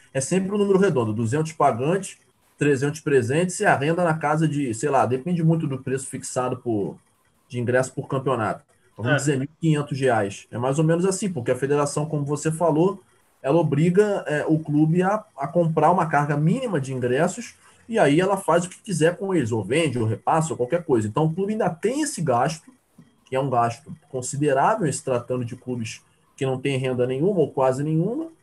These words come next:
Speaker 1: é, pra maqui-, basicamente pra maquiar o borderô. Isso passou a acontecer, o Lima vai lembrar, em dois mil e dez teve a Copa Rio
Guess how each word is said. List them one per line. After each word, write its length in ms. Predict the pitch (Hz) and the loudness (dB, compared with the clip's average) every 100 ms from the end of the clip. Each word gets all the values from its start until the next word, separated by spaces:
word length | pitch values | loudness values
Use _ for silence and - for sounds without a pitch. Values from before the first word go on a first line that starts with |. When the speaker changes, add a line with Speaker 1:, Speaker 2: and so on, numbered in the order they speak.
| - - _ _ - | -20 -20 _ _ -8
Speaker 1:
é, 640 | 147 147 147 143 139 139 160 | -6 -4 -4 -4 -4 -6 -2
pra 160 | - | -2
maqui-, 340 | 247 269 - 277 | 0 -4 -6 -6
basicamente 600 | 156 190 240 240 220 240 | 0 2 2 -2 -4 -4
pra 100 | - | -4
maquiar 340 | 247 - 233 | -4 0 2
o 40 | 240 | 4
borderô. 520 | 233 214 254 190 185 _ _ | 4 2 2 2 0 _ _
Isso 180 | 180 196 | -2 -2
passou 380 | - 190 160 156 | 0 0 2 2
a 20 | |
acontecer, 460 | 151 - 131 120 - | 0 0 -2 0 6
o 60 | 196 | 6
Lima 240 | 160 147 | 6 2
vai 140 | 131 | 2
lembrar, 540 | 131 113 117 190 143 - _ _ | 0 0 0 2 0 -4 _ _
em 80 | - | -8
dois 220 | 139 165 | 0 0
mil 140 | 165 185 | 2 -2
e 20 | |
dez 560 | 131 147 208 131 - - | 0 0 2 0 -4 -6
teve 260 | - 160 | -2 2
a 40 | 156 | 2
Copa 320 | 156 156 135 | 2 0 0
Rio 360 | 117 175 196 | 0 0 0